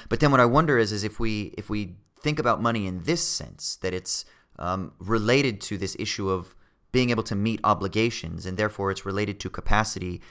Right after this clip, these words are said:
and therefore it's essentially related to power in the first instance, which is then related to a sense of freedom.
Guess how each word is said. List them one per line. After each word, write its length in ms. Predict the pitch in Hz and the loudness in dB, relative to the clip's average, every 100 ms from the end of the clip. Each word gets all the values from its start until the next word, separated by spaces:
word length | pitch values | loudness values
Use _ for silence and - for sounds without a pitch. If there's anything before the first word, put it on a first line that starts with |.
| - | -10
and 100 | - | 0
therefore 220 | 104 - | 0 2
it's 120 | 104 - | 0 2
essentially 440 | - 139 151 110 | 2 2 2 0
related 300 | 101 98 95 | 0 0 -4
to 60 | - | 0
power 360 | 117 110 101 | 4 6 4
in 80 | 90 | -2
the 60 | 87 | -4
first 280 | - 85 | -6 -6
instance, 420 | - 175 - 95 - | -6 -6 -6 -8 -8
which 120 | 98 | -8
is 80 | 98 | -2
then 140 | 113 | 2
related 320 | 107 98 98 | 2 2 0
to 100 | - | -4
a 60 | 92 | -4
sense 320 | - 98 - | -4 -4 -6
of 80 | - | -10
freedom. 520 | - 151 160 95 90 | -4 0 2 2 -2